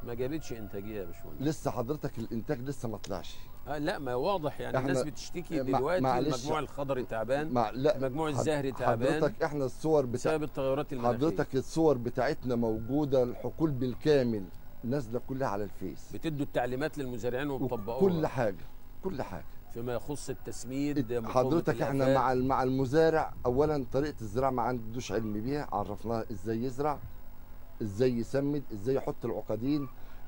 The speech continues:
Speaker 2: إزاي يكتشف الإصابة الحشرية، إزاي يعالج، لغاية ما وصلنا بيه النهاردة يمكن يكون عندنا حصاد لفول الصويا خلال الأسبوع ده أو العشر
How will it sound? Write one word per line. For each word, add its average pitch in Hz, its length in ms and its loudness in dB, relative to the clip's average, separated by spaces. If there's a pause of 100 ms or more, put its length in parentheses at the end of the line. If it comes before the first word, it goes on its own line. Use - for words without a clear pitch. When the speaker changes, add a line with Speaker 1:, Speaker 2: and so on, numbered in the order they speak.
Speaker 2:
إزاي 131 300 4
يكتشف 147 440 0
الإصابة 120 400 0
الحشرية، 123 720 0
إزاي 131 320 0
يعالج، 143 420 4 (460)
لغاية 131 420 6
ما 135 160 4
وصلنا 147 360 2
بيه 165 340 -2
النهاردة 170 580 2 (260)
يمكن 127 240 0
يكون 151 200 -2
عندنا 123 400 0
حصاد 120 420 -2
لفول 135 240 -4
الصويا 165 440 -2 (480)
خلال 127 260 2
الأسبوع 113 480 -2
ده 113 120 -4
أو 104 80 0
العشر 104 280 -4